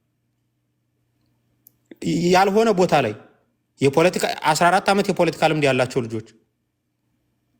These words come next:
አ፣ በነገራችን ላይ ኢንጂነር ደሳለኝ ጋር፣ አስቻለው ደ-፣ በለጠ፣ እ፣ ሄኖክ ጋር፣ እናስረስ፣ እነዘመነ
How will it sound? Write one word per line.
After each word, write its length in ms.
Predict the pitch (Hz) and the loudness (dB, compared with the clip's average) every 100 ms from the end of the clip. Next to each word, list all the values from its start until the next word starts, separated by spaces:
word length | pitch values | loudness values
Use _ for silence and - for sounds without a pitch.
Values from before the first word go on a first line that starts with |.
| _ _ _ _ _ - _ | _ _ _ _ _ -20 _
አ፣ 120 | - - | -6 0
በነገራችን 440 | 165 185 185 185 226 | 2 2 2 2 0
ላይ 80 | - - | -2 -4
ኢንጂነር 300 | 156 160 190 | 0 4 2
ደሳለኝ 380 | 190 - 151 127 | 2 2 2 0
ጋር፣ 140 | 107 - _ _ _ _ _ _ _ - | -4 -10 _ _ _ _ _ _ _ -2
አስቻለው 340 | 143 139 165 202 | 0 2 2 2
ደ-፣ 140 | 180 156 139 127 120 117 113 | 2 2 2 0 -2 -2 0
በለጠ፣ 300 | 143 143 113 92 - _ _ _ _ _ _ - | 0 0 -2 -8 -16 _ _ _ _ _ _ 0
እ፣ 100 | 139 160 180 190 190 190 180 - - - - | 2 4 4 4 2 2 0 -4 -14 -16 -4
ሄኖክ 320 | 147 185 170 | 0 2 0
ጋር፣ 160 | 139 107 - _ _ _ _ _ _ _ _ _ - - 165 | -2 -4 -6 _ _ _ _ _ _ _ _ _ -18 -10 0
እናስረስ፣ 500 | 160 180 180 151 - | 4 4 2 -2 0
እነዘመነ 480 | 147 160 175 170 | 2 2 2 2